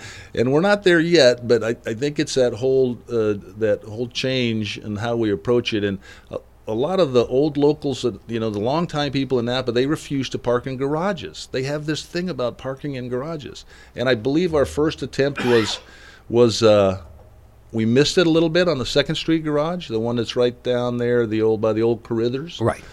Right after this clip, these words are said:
Speaker 1: That's not the best garage. Ideally, we'd level that whole block, including the, the Car-, old Carithers building or the new Carithers building,
Speaker 2: Right.
Speaker 1: where the county offices are, and, and do something spectacular there, not just for parking, but for the whole,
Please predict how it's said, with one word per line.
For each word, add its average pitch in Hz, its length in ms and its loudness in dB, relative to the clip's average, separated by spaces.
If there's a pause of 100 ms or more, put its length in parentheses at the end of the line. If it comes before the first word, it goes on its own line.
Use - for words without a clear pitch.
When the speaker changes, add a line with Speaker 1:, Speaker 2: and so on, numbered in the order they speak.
(320)
Speaker 1:
That's - 260 -2
not 175 280 -6
the 160 60 -8
best 131 280 0
garage. 104 460 2 (120)
Ideally, 135 680 2 (140)
we'd 123 240 0
level 143 260 4
that 127 200 4
whole 139 260 2
block, 120 580 -2 (340)
including 131 540 4
the, 107 240 2
the 110 120 -2
Car-, 139 220 -6
old 123 300 2 (180)
Carithers 110 400 0
building 117 300 2
or 120 60 0
the 120 100 2
new 147 220 4
Carithers 104 460 2
building, 101 340 0
Speaker 2:
Right. 90 180 -4
Speaker 1:
where 113 140 2
the 101 100 0
county 135 300 -2
offices 98 400 -4
are, 104 180 2
and, 101 160 -4
and 95 420 -8
do 123 120 -4
something 127 400 -4
spectacular 120 960 -6
there, 90 200 -4
not 110 260 -6
just 110 200 -4
for 95 140 -8
parking, 110 420 -8
but 95 180 -12
for - 140 -14
the 95 160 -6
whole, 104 260 -8